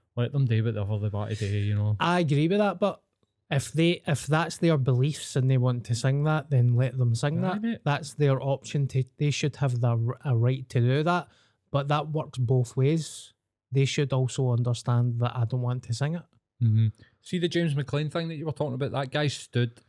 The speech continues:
Speaker 1: in a dignified silence. He didn't protest. He just didn't take part in the hug. He put his hands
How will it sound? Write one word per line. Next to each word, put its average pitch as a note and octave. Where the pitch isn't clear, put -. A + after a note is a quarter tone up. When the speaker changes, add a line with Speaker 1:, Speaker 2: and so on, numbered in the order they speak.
Speaker 1:
in B2
a A2+
dignified A#2+
silence. A#2+
He A2
didn't B2
protest. C#3+
He A#2
just G#2+
didn't D3
take D#3
part C#3
in C3+
the C3
hug. A#2+
He A2
put C3
his A#2+
hands C#3